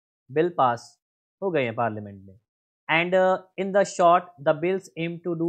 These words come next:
away with the government interference in agriculture trade by creating a trade area free of middlemen and the government taxes outside the structure of agriculture produce market committee। इस न्यू बिल से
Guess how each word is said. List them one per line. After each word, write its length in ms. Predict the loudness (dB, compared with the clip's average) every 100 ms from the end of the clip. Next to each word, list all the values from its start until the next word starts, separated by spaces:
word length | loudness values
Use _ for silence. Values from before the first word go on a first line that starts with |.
| -4
away 140 | -4 -4 -2
with 120 | -6
the 60 | -2
government 340 | -2 -2 -6 -10
interference 640 | -10 -8 -8 -4 -4 -4 -12
in 100 | -8 -6
agriculture 440 | -6 -8 -8 -8 -8
trade 240 | -6 -6 -10 _ _ _ _ -2
by 160 | 2 2 0
creating 360 | -4 -2 -4 -4
a 20 | -4 -2
trade 240 | -4 -4 -4 -4
area 220 | 0 0 0
free 120 | -6 -6
of 120 | -6
middlemen 500 | -10 -4 -4 -4 -6 -8
and 220 | -10 -4
the 40 | -4 -2
government 360 | -4 -6 -8
taxes 380 | -10 -8 -10 -12 -16 _ _ _ _ _
outside 440 | 2 2 2 0 0
the 80 | -2
structure 340 | -4 -6 -2 0
of 120 | -2 -6 _ _
agriculture 540 | -4 -4 -4 -4 -4 -4
produce 280 | -4 -6 -8 -4
market 340 | -4 -6 -12 -14
committee। 340 | -14 -14 -18 -20 _ _ _ _ _ _ _
इस 180 | -6 -4
न्यू 240 | -2 -2 2
बिल 140 | 2
से 200 | 2 -4